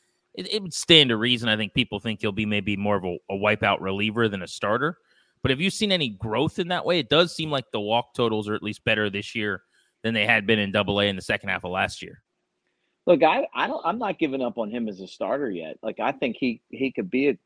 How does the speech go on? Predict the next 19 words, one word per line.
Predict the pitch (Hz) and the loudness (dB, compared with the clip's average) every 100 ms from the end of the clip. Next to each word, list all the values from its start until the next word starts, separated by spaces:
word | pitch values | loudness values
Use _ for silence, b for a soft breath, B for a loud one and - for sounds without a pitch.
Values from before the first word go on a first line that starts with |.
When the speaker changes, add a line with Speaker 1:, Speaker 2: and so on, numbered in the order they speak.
| _ | _
Speaker 2:
a | 104 | -14
starter. | - - 85 87 78 | -12 -8 -6 -6 -6
I, | 104 123 | -4 0
I | 120 | 2
really | 127 120 127 120 | 2 4 4 6
do. | 107 123 87 | 4 2 0
And, | 101 107 95 | -4 -4 0
um, | 101 101 98 _ _ _ _ _ _ _ _ _ - | 0 0 -4 _ _ _ _ _ _ _ _ _ -6
I, | - 135 151 - | 0 4 4 2
I | 135 156 | 0 2
haven't | 147 143 139 123 | 0 0 -4 0
been | 135 127 110 - _ _ _ _ _ _ _ _ _ _ | 2 2 -2 -10 _ _ _ _ _ _ _ _ _ _
really | 127 135 135 131 | 2 4 4 4
blown | 110 123 123 131 | 2 0 0 0
away | 117 117 127 | 0 0 0
by | 127 107 101 | -2 -4 -4
the | 98 | -8
Cubs' | - 120 110 | -2 -2 -2
ability | 107 110 113 117 104 98 98 95 | -6 -2 -2 -2 -2 -4 -6 -12